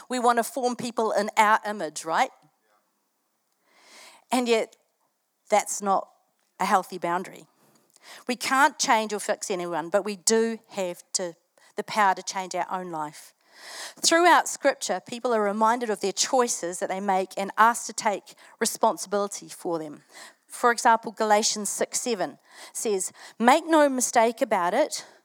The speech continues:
God will never be mocked. For what you plant will al-,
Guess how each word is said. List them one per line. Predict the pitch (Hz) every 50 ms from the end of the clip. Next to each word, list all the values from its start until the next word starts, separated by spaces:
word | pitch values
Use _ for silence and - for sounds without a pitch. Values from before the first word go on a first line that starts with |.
| _ _ _ _ _ _ _ _ -
God | 277 285 320 339 359 349 285
will | 302 294
never | 277 277 285 294 294 311 302
be | - 294 277
mocked. | 269 269 277 302 302 240 - - - - - - - - - _ _ _ _ _ _ _ _ _ _ _ _ _ _ _ _ _ _ _ _ _ _ _ _ _ _ _ - - - _
For | - - 311 294
what | 262 247 254 285 311 349 349 - - _
you | - 277 302 -
plant | - - - 302 311 320 285 233 220 226 233 226 - - - - _ _ _ _ _
will | 247 262 254 - -
al-, | - - 277 302 311 320 320 320